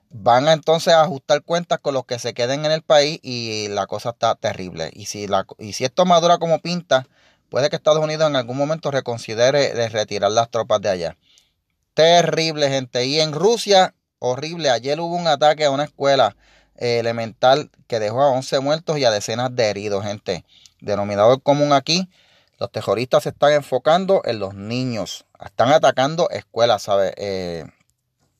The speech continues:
y esto de verdad que llora ante los ojos de Dios. Y está pasando ahora mismo en Rusia y en Afganistán. Bueno, gente, y hablando de terror y esas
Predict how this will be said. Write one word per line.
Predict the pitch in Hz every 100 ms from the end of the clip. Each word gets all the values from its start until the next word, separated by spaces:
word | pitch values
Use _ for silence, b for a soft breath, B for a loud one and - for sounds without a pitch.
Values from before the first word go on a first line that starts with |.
| _ _
y | 104
esto | 104 - 135
de |
verdad | 139 123 117 127
que | 131 120 101
llora | 98 107 123
ante | 131
los | 123 120
ojos | 127 123
de | 120
Dios. | 117 151 175 _ b b b -
Y |
está | 117 123
pasando | 120 135 151 135 139
ahora | 131 135 127
mismo | 135 147 135 131 -
en | 110 110 101
Rusia | 127 175 - 160 156 143 _ -
y | 117
en | 143 - -
Afganistán. | 110 123 - - 123 135 123 - - 113 101 92 _ _ b b b b b b b b b b b _
Bueno, | 208 233
gente, | 233 - 220
y | 185
hablando | 180 175 196 208 220
de | 220 214 208
terror | 202 202 202 214 220
y | 196
esas | 185